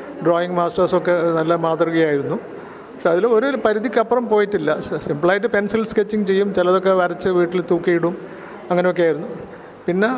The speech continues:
വലുതായതിനു ശേഷം കോളേജ് ലെവലിൽ കുറച്ചൊക്കെ വരക്കുമായിരുന്നു. ചിത്ര-, കോളേജിലെ പ്രദർശനങ്ങളിലൊക്കെ ചില പിക്ചേഴ്സൊക്കെ, ഏഹ്, എക്സിബിറ്റ് ചെയ്യും. പക്ഷെ അതൊക്കെ ഒരു വളരെ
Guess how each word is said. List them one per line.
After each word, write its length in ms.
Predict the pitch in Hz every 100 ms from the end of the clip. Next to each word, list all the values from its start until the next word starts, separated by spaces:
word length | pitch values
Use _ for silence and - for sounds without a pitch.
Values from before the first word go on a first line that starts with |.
| - - - - - - - - -
വലുതായതിനു 520 | 180 196 220 220 226
ശേഷം 320 | 220 208 185
കോളേജ് 360 | 175 175 196 214
ലെവലിൽ 340 | 208 214 214
കുറച്ചൊക്കെ 460 | 214 202 208 202 202 202 - - -
വരക്കുമായിരുന്നു. 680 | - 185 180 180 175 170 175 - 170
ചിത്ര-, 320 | 180 175 190
കോളേജിലെ 440 | 170 180 180 185 185
പ്രദർശനങ്ങളിലൊക്കെ 840 | 180 180 185 180 180 180 175 170
ചില 200 | 170 170 170 - - -
പിക്ചേഴ്സൊക്കെ, 680 | - 160 - 170 180 160 165 160 165 - - -
ഏഹ്, 240 | 156 151 156
എക്സിബിറ്റ് 500 | 156 - 160 170 151
ചെയ്യും. 200 | 135 -
പക്ഷെ 260 | - - 160
അതൊക്കെ 200 | 165 208
ഒരു 140 | 233
വളരെ 360 | 226 190 196 220